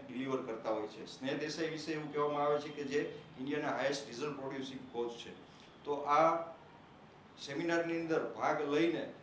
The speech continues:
આપણે બિઝનેસની અંદર ઘણા બધા જે આપણા ઓપરેશન્સ હોય છે, ઘણા બધા હર્ડલ્સ હોય છે એને સ્મૂથલી ઓપરેટ કરી શકીએ છીએ.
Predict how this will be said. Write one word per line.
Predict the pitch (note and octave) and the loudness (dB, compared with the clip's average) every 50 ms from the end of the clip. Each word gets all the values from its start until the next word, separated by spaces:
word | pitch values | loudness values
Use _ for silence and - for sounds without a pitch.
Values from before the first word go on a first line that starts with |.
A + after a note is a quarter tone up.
| - - | -8 -6
આપણે | - - - - D#3 D#3+ | -6 -4 -4 -2 0 0
બિઝનેસની | D#3 C3+ C3 B2+ - D3 D#3 E3 D#3 D#3+ D#3+ D#3+ | 0 0 -2 -4 -4 -2 -2 -2 -2 -4 -6 -6
અંદર | D3+ D3+ D#3 D#3 C3+ | -6 -4 -4 -4 -4
ઘણા | - A#2 A#2 C#3+ D3+ D#3 | -4 -2 0 0 0 2
બધા | D3+ D3+ C#3+ D3 D3+ D3 | 0 0 -2 0 -2 -2
જે | C#3+ D3+ D3 | 0 0 2
આપણા | C3+ C#3 C#3 D3 C#3 | 2 2 2 0 0
ઓપરેશન્સ | B2+ - - - C#3+ D3 C#3+ - D3 C#3 C3+ B2+ - | 0 0 -2 -2 -4 -4 -4 -4 -6 -6 -6 -8 -6
હોય | C3+ C3+ C3+ | -6 -6 -6
છે, | C3+ - - | -6 -8 -8
ઘણા | A#2+ B2 C3 C3+ | -4 -2 0 0
બધા | C3 B2+ C3 C3 | 0 0 0 0
હર્ડલ્સ | A#2 B2 C3 C#3 C#3 C#3+ C#3+ C#3+ | 0 0 0 0 -2 -2 -2 -4
હોય | D3 C#3 | -6 -8
છે | C3 - C#3 | -8 -6 -6
એને | B2+ B2+ | -6 -6
સ્મૂથલી | B2+ C3 - C3 C3 C3 - C3 B2 | -6 -6 -6 -6 -8 -8 -6 -4 -4
ઓપરેટ | A#2+ A#2+ A#2+ C3 C3+ C3 B2+ - | -2 -2 -2 -4 -4 -4 -4 -6
કરી | B2 B2 C3 | -6 -6 -6
શકીએ | B2 - B2+ - C3 B2 A#2+ A#2 | -6 -8 -10 -8 -8 -6 -6 -6
છીએ. | A#2 B2+ B2+ C3 | -6 -6 -6 -6